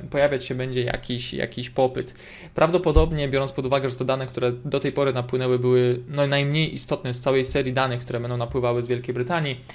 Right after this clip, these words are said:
tutaj rynek prawdopodobnie będzie próbował to znieść i pojawi się większe wahanie w jedną czy w drugą stronę. Dopiero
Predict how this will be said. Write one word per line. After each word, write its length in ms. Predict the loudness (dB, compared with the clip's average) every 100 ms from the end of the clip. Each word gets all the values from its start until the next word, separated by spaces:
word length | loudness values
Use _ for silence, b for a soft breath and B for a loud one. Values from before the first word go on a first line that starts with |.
| B B
tutaj 260 | 4 6
rynek 240 | 6 2 2
prawdopodobnie 720 | 2 2 -2 0 0 0 -2
będzie 320 | 0 0 0
próbował 420 | -2 -2 2 0
to 240 | 0 -2 -2 -6 -8
znieść 560 | -6 -4 -2 -4 -4 -14 -20 -20 _ _ -20 -20 _ _ -10
i 60 | -4
pojawi 340 | 4 6 6
się 140 | 2 -2
większe 340 | -2 -4 -2
wahanie 360 | -2 -2 -2 -2
w 20 |
jedną 200 | -2 -2
czy 120 | -4
w 20 |
drugą 260 | -4 -4 -4
stronę. 280 | -4 -4 0
Dopiero 400 | 0 2 2